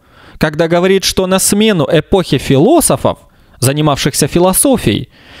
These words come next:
пришли профессора философии, занимающиеся философами. Дошло до того, что сегодня философский трактат, не ссылающийся ни на какие авторитеты, не подкрепленный цитатами и комментариями,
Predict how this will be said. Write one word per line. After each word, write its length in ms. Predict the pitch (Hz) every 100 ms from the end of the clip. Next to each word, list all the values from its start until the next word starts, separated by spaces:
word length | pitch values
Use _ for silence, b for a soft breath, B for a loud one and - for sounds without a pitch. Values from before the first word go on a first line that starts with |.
| B
пришли 360 | 165 196 233 233
профессора 720 | - 220 - 220 240 240 190
философии, 800 | 156 135 123 220 226 285 294 247 B B
занимающиеся 1400 | - 127 160 233 233 226 208 196 196 196 - 226 214 226
философами. 1040 | 208 - 196 196 151 - 117 - 104 - - b b b b
Дошло 480 | 127 160 - 202 196
до 140 | 165
того, 340 | - 151 185
что 240 | 196 - 156
сегодня 680 | - 160 151 196 139 107 123 B B B
философский 720 | - 202 208 202 262 247 -
трактат, 560 | 247 - 233 - 240 226
не 280 | 233 254 277
ссылающийся 1080 | - - 277 269 269 262 226 - 165 - 165
ни 180 | 180
на 140 | 190 175
какие 360 | 170 - 180 156
авторитеты, 840 | 131 - 131 123 - 226 - - b b b b
не 180 | - 170
подкрепленный 760 | 196 214 - 220 233 233 233 240
цитатами 800 | - 247 240 262 240 - 160 135
и 220 | - 190
комментариями, 1000 | - 156 139 - 285 311 240 143 120